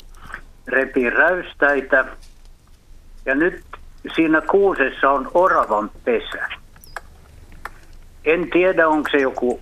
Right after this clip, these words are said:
vakituinen pesä vai nukkumapesä vai varapesä vai mikä se on, mutta se on jo pari-kolme vuotta ollut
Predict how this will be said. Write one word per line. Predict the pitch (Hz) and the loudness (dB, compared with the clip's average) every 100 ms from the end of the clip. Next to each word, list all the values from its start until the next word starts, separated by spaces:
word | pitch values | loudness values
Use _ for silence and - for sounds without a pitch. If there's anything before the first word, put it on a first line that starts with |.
| - | -2
vakituinen | 123 156 190 180 180 180 160 160 156 | 2 2 0 0 0 0 0 -2 0
pesä | 165 156 160 135 | -2 0 0 2
vai | 143 135 | 2 2
nukkumapesä | 131 165 170 - 170 160 - 160 143 - 135 123 | 0 -2 -2 -2 0 0 0 -2 0 0 0 2
vai | 135 131 117 | 2 0 0
varapesä | 151 156 156 127 135 120 131 120 | 2 2 -2 -2 -4 -2 -2 2
vai | 127 | 2
mikä | 127 143 143 127 | 2 0 0 -2
se | 131 | 0
on, | 131 | 0
mutta | 131 127 | -2 -2
se | 147 | -2
on | 143 | 0
jo | 151 | -2
pari-kolme | - 165 156 - 175 165 135 | 0 0 0 0 0 2 -2
vuotta | 110 113 - 123 | -2 -4 -4 -4
ollut | 123 120 101 | -2 -4 -10